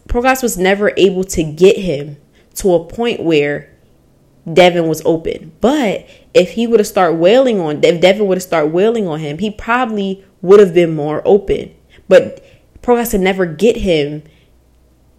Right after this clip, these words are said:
open, if that makes any sense, to the point where he could just punch on him or whatever,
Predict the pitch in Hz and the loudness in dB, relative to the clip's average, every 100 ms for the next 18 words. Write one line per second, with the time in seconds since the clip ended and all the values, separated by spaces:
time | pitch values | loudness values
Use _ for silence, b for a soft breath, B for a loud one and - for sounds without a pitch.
0 | _ _ 214 233 - - - _ _ _ | _ _ 2 2 0 -16 -20 _ _ _
1 | 185 180 190 208 202 208 202 196 196 175 | 0 4 2 2 -2 -2 0 -2 -2 -2
2 | 208 156 175 165 196 170 160 160 - 202 | -2 -2 -4 -6 -2 0 -2 -4 -6 -6
3 | 190 180 185 180 170 165 170 170 | -4 -4 -2 -2 0 0 0 0